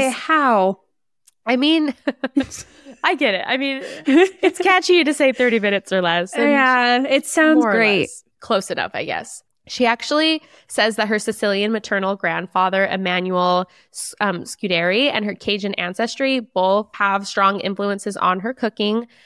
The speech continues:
Speaker 1: Uh, she uses ingredients such as fresh herbs, garlic, chicken stock to boost flavors,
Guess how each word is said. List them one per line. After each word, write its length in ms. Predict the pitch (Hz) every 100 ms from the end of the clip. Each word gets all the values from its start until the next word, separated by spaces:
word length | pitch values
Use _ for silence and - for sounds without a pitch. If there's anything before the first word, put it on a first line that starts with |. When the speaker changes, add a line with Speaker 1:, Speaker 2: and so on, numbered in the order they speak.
| _ -
Speaker 1:
Uh, 240 | 196 185
she 160 | - 233
uses 240 | 233 226
ingredients 420 | 233 226 247 233 226
such 140 | 226
as 80 | 214
fresh 220 | 185 190 -
herbs, 340 | 277 240 202
garlic, 400 | 233 233 226 202
chicken 280 | - 247 240
stock 320 | - 196 185
to 80 | -
boost 260 | - 156 -
flavors, 520 | 254 262 254 254